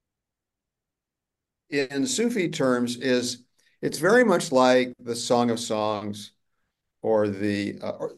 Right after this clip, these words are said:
this aspect of it. There's an aspect of it that Hafez is known for. It's the philosoph-, Persian philosophy of love, where the, the mortal and the divine,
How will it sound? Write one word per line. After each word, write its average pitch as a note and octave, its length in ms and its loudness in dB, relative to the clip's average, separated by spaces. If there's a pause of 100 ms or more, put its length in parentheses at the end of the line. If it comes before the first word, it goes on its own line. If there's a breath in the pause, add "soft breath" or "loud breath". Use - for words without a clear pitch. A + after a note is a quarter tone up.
(160)
this F#3 360 4
aspect D#3 540 4
of F#2+ 140 -2
it. - 60 -12
There's A#2 220 -2
an B2 100 0
aspect C#3+ 600 0
of A2+ 160 2
it G#2 140 0 (560)
that B2+ 200 6
Hafez A#2+ 560 2
is G#2+ 180 -10 (440)
known A2 340 -2
for. F#2+ 400 0
It's G2 160 -6
the G#2+ 80 -2
philosoph-, G#2 680 0
Persian B2+ 380 0
philosophy G2 600 2
of F2 100 -2
love, D2+ 520 -6 (840)
where B2+ 460 6
the, B2 200 4 (200)
the B2 340 -4 (180)
mortal C3+ 800 4
and B2+ 260 -4
the B2 100 0
divine, B2 1000 0